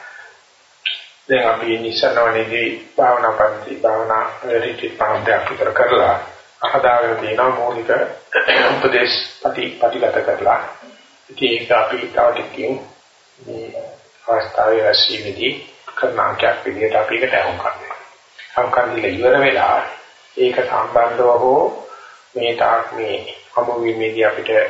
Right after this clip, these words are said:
පිළිසුතු වෙච්ච නැති යම් ඉතු කරගත්ත යුතු නැති කරුණු තියෙනවා අපි ඒක සාකච්ඡා කරනවා. තුන්වෙනි එක තමයි පිළිස සීලයක පිළිටවන්නට. ඒක අපි බලාපොරොත්තු වෙන්නේ හෙට උදේට. ඒක නිසා, අ,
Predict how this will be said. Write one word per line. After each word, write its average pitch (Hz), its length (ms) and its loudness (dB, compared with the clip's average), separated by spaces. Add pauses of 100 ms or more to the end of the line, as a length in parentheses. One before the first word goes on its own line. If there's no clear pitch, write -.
(920)
පිළිසුතු 131 380 -2
වෙච්ච 123 200 -2
නැති 113 380 -2
යම් 120 160 0 (360)
ඉතු 131 160 -10
කරගත්ත 120 420 2
යුතු 113 220 -10
නැති 104 180 -8
කරුණු 117 280 -2
තියෙනවා 117 320 0
අපි 117 160 -2
ඒක 113 200 0
සාකච්ඡා - 260 -6
කරනවා. - 340 -16 (720)
තුන්වෙනි 131 420 0
එක 123 60 2
තමයි 117 280 2
පිළිස 110 320 -4 (380)
සීලයක 110 500 -2
පිළිටවන්නට. - 580 -6 (600)
ඒක 127 160 0
අපි 117 180 0
බලාපොරොත්තු 104 540 2
වෙන්නේ 113 260 0
හෙට - 140 -8
උදේට. 113 440 -2 (1600)
ඒක - 240 -10
නිසා, 107 460 0 (600)
අ, - 80 -4